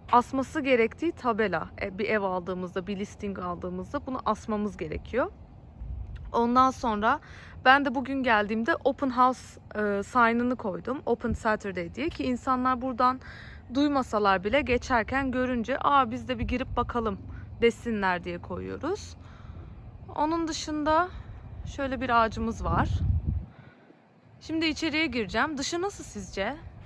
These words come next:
Büyük camları var.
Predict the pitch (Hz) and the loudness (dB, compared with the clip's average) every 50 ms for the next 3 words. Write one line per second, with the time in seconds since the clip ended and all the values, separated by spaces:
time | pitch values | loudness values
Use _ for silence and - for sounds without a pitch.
0 | - - - - - - - - - - - - - - - - - - - - | -18 -20 -20 -20 -20 -20 -20 -20 -18 -18 -20 -20 -20 -20 -20 -18 -18 -18 -18 -18
1 | - - - - - - - 220 233 269 277 294 - - - - - - - - | -18 -18 -18 -18 -18 -16 -8 -4 -2 0 0 0 -2 -6 -12 -16 -18 -20 -20 -8
2 | - 254 233 233 233 233 233 233 220 240 226 208 180 170 170 170 208 - - - | -4 -2 0 0 0 0 -2 -2 -4 -4 -4 -4 -4 -2 -4 -4 -6 -8 -14 -18
3 | - | -18